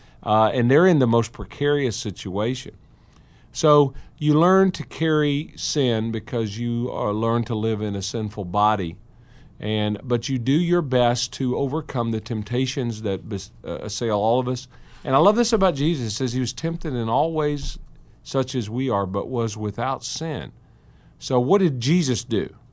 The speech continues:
Well, he spent time with the Father. He quoted Scripture and memorized it. He surrounded himself with good friends.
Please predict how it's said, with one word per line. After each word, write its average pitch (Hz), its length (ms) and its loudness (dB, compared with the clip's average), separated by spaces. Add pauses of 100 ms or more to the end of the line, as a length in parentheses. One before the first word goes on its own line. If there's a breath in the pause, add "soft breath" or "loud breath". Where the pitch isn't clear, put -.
(540 soft breath)
Well, 120 200 2
he 131 80 2
spent 127 260 -4
time 123 240 0
with 120 120 -2
the 120 60 -4
Father. 113 640 2 (380 soft breath)
He 107 400 -4
quoted 123 420 -2
Scripture 120 540 -6
and 104 120 0
memorized 104 680 0
it. 95 180 -4 (200 soft breath)
He 117 100 -10
surrounded 110 480 -2
himself 107 460 -4
with 113 160 -8
good 98 180 -6
friends. 98 580 -6